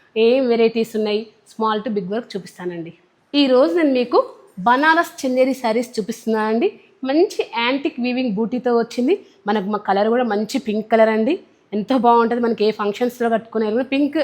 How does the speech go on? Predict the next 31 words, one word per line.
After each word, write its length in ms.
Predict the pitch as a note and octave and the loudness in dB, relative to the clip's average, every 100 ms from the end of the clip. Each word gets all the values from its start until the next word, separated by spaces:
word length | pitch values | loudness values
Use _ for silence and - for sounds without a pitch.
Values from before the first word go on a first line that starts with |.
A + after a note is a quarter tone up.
| A#3+ | -2
ఎంతో 180 | B3 D#4 | 2 2
హైలైట్ 240 | C4+ B3+ A3+ G3+ | 4 2 2 -2
కనిపిస్తుంది. 420 | G3 G#3+ A#3 D#4+ - _ _ _ | -2 -4 -4 -4 -6 _ _ _
మనకు 160 | B3 A#3+ G3 | 4 4 4
బూటీస్ 320 | B3+ D#4+ D#4 | 0 0 0
అని 120 | E4 - - | 0 -2 -2
యాంటిక్ 280 | A3 A#3 B3+ | -2 0 -2
ఫినిష్‌తో 300 | B3 A#3+ - B3 | -2 -4 -2 -2
వచ్చాయి. 240 | A#3+ C#4 G4+ - _ - A#3+ | 0 -2 -4 -8 _ -6 0
అలాగే 360 | C#4 D#4 A3+ A#3+ - - | 2 2 0 -2 -6 -6
మీకు 160 | A#3 A#3+ F3 | -4 -2 -2
బ్లౌజు, 500 | A3 G#3 B3 C4 D4 D4+ E4 - - - | 0 2 2 2 2 2 0 -6 -10 -2
ఆ, 40 | A3 A3+ A3 | 0 0 2
పళ్ళు 220 | A#3 A#3+ C4+ | 0 2 2
ఏ 40 | A3+ | 4
విధంగా 240 | A#3 A#3+ A#3+ | 4 2 2
వచ్చిందో 240 | A#3 A#3+ D4 | 0 -2 -4
ఒక్కసారి 380 | - B3 - A#3+ C#4 | -2 -6 -2 0 2
నేను 120 | - | 0
చూపిస్తాను, 520 | A#3 A#3+ - B3 A3+ A4 - _ _ - | -4 -6 -2 2 2 2 -2 _ _ -4
మీరు 140 | A3+ A3 | -2 -2
చూడండి. 360 | - G#3+ G#3+ E4+ - - _ _ _ - | 0 0 2 0 -2 -10 _ _ _ -4
మనకు 200 | C4 C4+ A#3+ | -2 0 2
యాంటీ 300 | B3 D4+ D#4+ F#4+ | 2 4 4 4
వి-, 160 | D4+ C#4 C4 | 4 0 0
యాంటిక్ 300 | C4 D4 G4 D#4 | 2 2 0 0
వీవింగ్‌తో 380 | D4+ D4+ D4 B4+ - | 2 0 2 0 2
పళ్ళు 240 | B3+ C4+ C#4+ | 2 4 0
వచ్చిందండి. 520 | C#4+ - F#3 E3 E3 - _ _ _ _ _ _ A#3 | -2 -6 -6 -6 -12 -16 _ _ _ _ _ _ -4
నెక్స్ట్ 260 | B3+ - C4+ D#4 _ _ - | -2 -2 -4 -4 _ _ -6
బ్లౌజ్ 300 | G3+ A3+ C4+ | 0 4 4